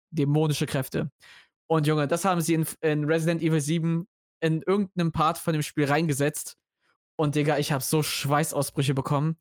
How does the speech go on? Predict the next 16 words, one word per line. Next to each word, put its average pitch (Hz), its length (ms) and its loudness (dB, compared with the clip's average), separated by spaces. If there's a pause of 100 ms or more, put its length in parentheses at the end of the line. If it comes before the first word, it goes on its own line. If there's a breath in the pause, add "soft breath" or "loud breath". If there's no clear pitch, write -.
(180 loud breath)
Ich - 60 -20
bin 156 120 0
so 151 140 2
froh, 170 220 -2
dass 156 180 0
ich 160 60 0
das 156 160 -4
nicht 151 140 0
in 151 140 0
V 143 60 2
R 156 180 2
gespielt 147 340 -4
habe. 139 160 0
Ich 139 80 -4
musste 143 240 -4
gefühlt 143 360 0